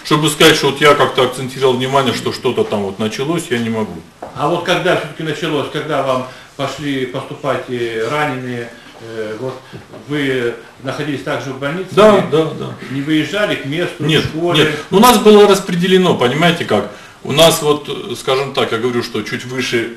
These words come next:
Speaker 1: железнодорожной трассы, у нас там где-то тридцать-сорок машин скорой помощи всё время стояли в ожидании. И там дежурил заместитель Реутов Александр Викторович.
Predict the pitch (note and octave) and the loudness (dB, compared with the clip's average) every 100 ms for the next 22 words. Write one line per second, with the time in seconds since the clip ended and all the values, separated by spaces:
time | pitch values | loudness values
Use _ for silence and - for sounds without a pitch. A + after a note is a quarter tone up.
0 | - G#2 A2+ A2+ A2+ A#2+ B2 A#2 A2+ A2+ | -10 -6 -4 -4 -2 0 0 -2 -4 -8
1 | - - - _ - - G#3+ - G#2+ G#2+ | -16 -20 -20 _ 2 6 6 4 -2 -4
2 | - - - D#3+ - C#3+ C3 C#3 - E3+ | -10 -10 -2 0 0 -2 0 0 0 -4
3 | E3+ - C#3+ C3 B2+ A#2+ C#3+ C3 B2+ A#2+ | -6 -2 2 2 0 -4 -4 -2 0 0
4 | D3 C#3+ - G#2+ - B2+ A#2+ - A2 G#2+ | 0 -2 -2 -6 -4 -2 -2 -2 -2 0
5 | G#2 G2 F#2 F2+ F#2 G2 F3+ E3 B2 C3+ | -2 -4 -8 -10 -10 -4 -2 -2 -4 -4
6 | C3 G2+ G#2+ A2 G#2+ A#2 G2+ G2 G#2 F#2+ | -4 -2 -2 -2 -4 -10 -10 -6 -4 -4
7 | F#2 F2+ F2 - E2+ D#2 D2 - - - | -6 -10 -10 -12 -12 -12 -14 -16 -20 -20
8 | - - - - - - - F#2 E2+ - | -20 -20 -20 -20 -20 -18 -18 -16 -16 -12
9 | E2+ D#2+ D#2 | -12 -10 -14